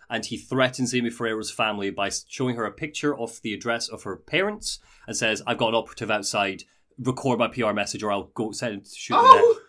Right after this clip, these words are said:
Speaker 1: Yeah, yeah, yeah.
Speaker 2: Jesus.
Speaker 1: Either way, he's a bastard.
Speaker 2: So they're,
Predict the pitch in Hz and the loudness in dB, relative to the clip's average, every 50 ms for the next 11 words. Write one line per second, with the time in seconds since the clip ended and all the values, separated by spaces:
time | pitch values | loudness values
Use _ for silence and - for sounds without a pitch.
0 | _ _ - 143 135 120 101 - - _ _ - 113 - - 311 370 440 254 285 | _ _ 4 8 8 8 8 4 0 _ _ -4 -4 -2 -2 -4 -4 -2 -2 0
1 | 330 359 - 370 226 247 240 247 220 214 220 214 170 143 135 156 135 147 131 143 | 2 2 6 8 10 10 12 12 12 12 12 12 10 8 6 4 4 4 6 6
2 | 143 143 127 - - 113 113 - 170 160 180 539 571 - - - | 6 4 4 0 -4 -8 -6 -4 -2 2 4 4 4 4 2 -4